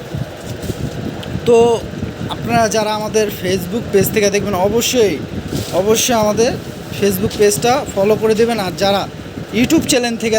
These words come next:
দেখবেন অবশ্যই আমাদের YouTube চ্যানেলটা সাবস্ক্রাইব করে দিবেন। প্রতিদিন নিত্য নিত্য ভিডিও পান আপনারা। এত সুন্দর অফার প্রাইস দিতে পারে এত সুন্দর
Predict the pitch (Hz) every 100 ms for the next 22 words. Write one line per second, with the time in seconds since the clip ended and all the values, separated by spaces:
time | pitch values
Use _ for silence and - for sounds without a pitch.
0 | 214 233 240 294 370 - - - - 160
1 | 202 202 220 202 202 196 185 196 196 208
2 | 202 202 302 208 - 170 - 202 196 202
3 | 202 214 220 285 196 202 202 233 - -
4 | - - - 170 196 233 - 240 233 240
5 | 233 185 139 165 175 233 233 247 277 -
6 | 233 254 339 - - - - - - -
7 | - 156 202 196 220 226 220 220 208 202
8 | 202 220 208 190 226 220 214 208 202 208
9 | 208